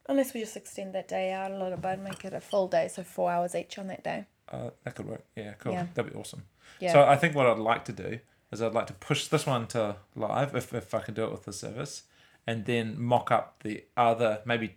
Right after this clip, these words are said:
Speaker 2: two of the four, um, yeah, two more of the four into some sort of quicker prototype form,
Speaker 1: Mm.
Speaker 2: and then I've at least got those for the conversations.
Speaker 1: What's the next step on this one then? Are you
Speaker 2: Um, I
Speaker 1: actually
Speaker 2: need to
Speaker 1: gonna
Speaker 2: hear back from them and see what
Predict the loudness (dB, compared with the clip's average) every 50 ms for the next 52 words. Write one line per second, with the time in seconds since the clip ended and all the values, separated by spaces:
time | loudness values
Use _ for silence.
0 | _ -10 -2 0 2 4 4 2 2 0 -4 -6 -6 -8 -8 -6 -4 -2 -2 -2
1 | -2 -4 -10 _ _ _ _ _ _ _ _ _ _ -8 -6 -4 -2 -2 -2 -2
2 | -4 -4 -6 -8 -8 -8 -10 -10 -12 -12 -14 -16 _ _ _ -16 -16 -16 -18 _
3 | _ _ _ _ -10 -8 -8 -8 -10 -12 _ _ _ _ -8 -4 -4 -2 -2 -2
4 | -2 -4 -4 -6 -10 -10 -8 -6 -6 -6 -6 -6 -6 -6 -8 -8 -6 -8 -8 -6
5 | -6 -8 -8 -10 -10 -8 -8 -6 -6 -6 -8 -10 -12 _ _ _ _ _ _ _
6 | _ _ _ _ -6 -4 -2 0 -2 -2 -2 -4 -8 -8 -8 -8 -6 -8 -8 -8
7 | -8 -6 -4 -4 -2 -2 -4 -6 -10 -20 -20 -20 _ _ -2 0 2 4 4 2
8 | 2 2 0 0 -2 -2 -4 -6 -4 -2 -2 -2 -2 -2 -4 -8 -12 -18 _ -16
9 | -16 -14 -12 -10 -10 -10 -8 -8 -8 -6 -6 -8 -10 -12 -14 -6 -2 0 0 0
10 | 2 0 0 0 0 -2 -2 -4 -2 -2 -2 -2 -2 -4 -4 -4 -4 -4 -4 -6
11 | -8 -10 -10 -14 -18 -20 -20 _ _ _ _ _ _ _ _ 8 10 10 10 10
12 | 8 4 6 6 8 10 10 10 8 8 8 8 10 12 10 10 10 6 -2 0
13 | 2 2 2 2 0 -2 -2 -2 -2 0 0 0 -2 -2 -4 -2 0 0 2 2
14 | 2 0 -2 -4 -6 -10 -8 -4 0 0 0 0 -2 -6 -10